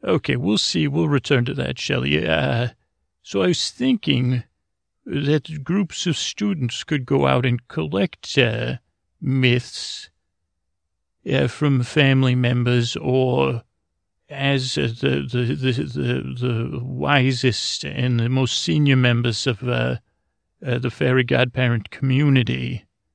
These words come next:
those who were in direct service, if, if, if they could collect those myths, uh,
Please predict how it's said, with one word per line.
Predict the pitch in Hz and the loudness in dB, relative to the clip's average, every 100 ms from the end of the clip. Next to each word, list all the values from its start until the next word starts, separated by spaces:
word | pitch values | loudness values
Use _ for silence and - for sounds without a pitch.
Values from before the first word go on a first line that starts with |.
| _ - | _ -14
those | 135 151 147 143 123 | -4 0 2 0 -2
who | 165 156 147 147 143 | -4 -6 -6 -6 -4
were | 165 151 143 135 | -4 -2 -2 2
in | 151 156 | 2 2
direct | 131 135 120 - | 0 0 0 -2
service, | - 135 123 113 117 - - - _ _ _ _ _ _ | -6 -2 -2 -2 -4 -4 -8 -12 _ _ _ _ _ _
if, | 156 147 113 | -6 -4 -2
if, | 131 127 123 117 | -2 0 0 -2
if | 139 120 | -4 -2
they | 156 143 | 0 0
could | 131 127 - | 0 -4 -2
collect | 147 135 135 - | 0 0 0 0
those | 131 123 113 | 0 0 0
myths, | 131 147 143 - - - | 0 2 0 -2 -10 -8
uh, | 135 127 135 | -4 -2 -4